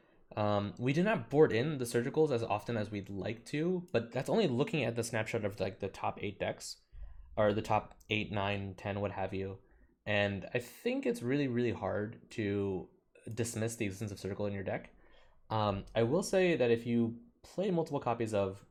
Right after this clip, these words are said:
Force of Negation, however, it gets a little bit better. But again, um, it's hard to say.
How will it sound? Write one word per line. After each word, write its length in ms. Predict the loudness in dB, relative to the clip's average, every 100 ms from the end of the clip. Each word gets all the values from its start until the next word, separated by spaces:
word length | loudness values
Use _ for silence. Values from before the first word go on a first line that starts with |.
| _
Force 320 | 2 4 4
of 60 | 0
Negation, 340 | -2 -4 -4
however, 560 | -2 -2 0 -2 -2 -6 _ _ _ _ _ _ _ _ _ -6
it 100 | -2
gets 140 | 2
a 20 |
little 180 | 2 4
bit 60 | 2
better. 320 | 0 -4 -8 -2
But 220 | -2 0
again, 340 | 2 2 2 -4 -12 -8
um, 340 | -6 -6 -8 -10
it's 80 | -4
hard 200 | -4 -2
to 60 |
say. 420 | -6 -6 -6 -6